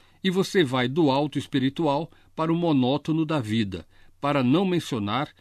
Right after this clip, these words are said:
ir de alguma grande experiência espiritual a uma provação severa. O caso clássico, é claro, é Elias, que vai ao Monte Carmelo e resiste aos sacerdotes de Baal.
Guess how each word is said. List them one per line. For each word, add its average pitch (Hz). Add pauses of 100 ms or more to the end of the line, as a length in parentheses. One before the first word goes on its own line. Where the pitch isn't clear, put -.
(220)
ir 170
de 139
alguma 135
grande 151
experiência 113
espiritual 120 (220)
a 139
uma 151
provação 135
severa. 95 (800)
O 180
caso 180
clássico, 147
é 101
claro, 131
é 175
Elias, 139 (220)
que 208
vai 147
ao 139
Monte 127
Carmelo 107 (240)
e 175
resiste 147
aos 131
sacerdotes 120
de 127
Baal. 110